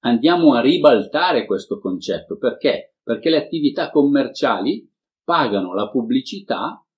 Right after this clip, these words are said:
solo dopo aver incassato. Quindi se non ci sono proventi, se non ci sono entrate economiche,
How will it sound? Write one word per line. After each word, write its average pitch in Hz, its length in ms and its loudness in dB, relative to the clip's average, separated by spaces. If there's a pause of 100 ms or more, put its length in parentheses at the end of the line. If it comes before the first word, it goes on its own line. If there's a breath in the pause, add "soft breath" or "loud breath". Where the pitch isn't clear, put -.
(160)
solo 175 840 -2
dopo 120 440 2
aver 110 240 2
incassato. - 920 -6
Quindi 110 480 -2 (100)
se - 360 2
non 156 200 6
ci - 160 -4
sono 143 420 4
proventi, 107 560 -2
se 120 140 -6
non 139 180 0
ci 117 140 -10
sono 139 560 0
entrate 107 640 -4
economiche, 117 840 -2